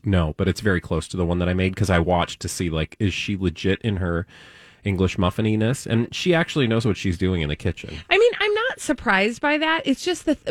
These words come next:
Speaker 2: the whole, the whole brand that is Jennifer Garner is, like, girl, literal girl next door, like, woman
Speaker 1: Yeah.
Speaker 2: next door. Like, I'm the lady that's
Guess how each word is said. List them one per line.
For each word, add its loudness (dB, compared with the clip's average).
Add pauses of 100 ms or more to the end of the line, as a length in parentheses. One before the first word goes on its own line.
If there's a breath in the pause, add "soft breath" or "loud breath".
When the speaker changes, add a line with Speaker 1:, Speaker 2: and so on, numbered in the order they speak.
(120)
Speaker 2:
the 0
whole, -2 (580 soft breath)
the 2
whole 0 (140)
brand 2
that 2
is 4
Jennifer 0
Garner 0
is, 2
like, 2 (240)
girl, 0
literal 2
girl 2
next -4
door, -6
like, 0
woman 4
Speaker 1:
Yeah. 4
Speaker 2:
next -2
door. -2 (380 loud breath)
Like, 2
I'm 2
the 2 (100)
lady 2
that's 0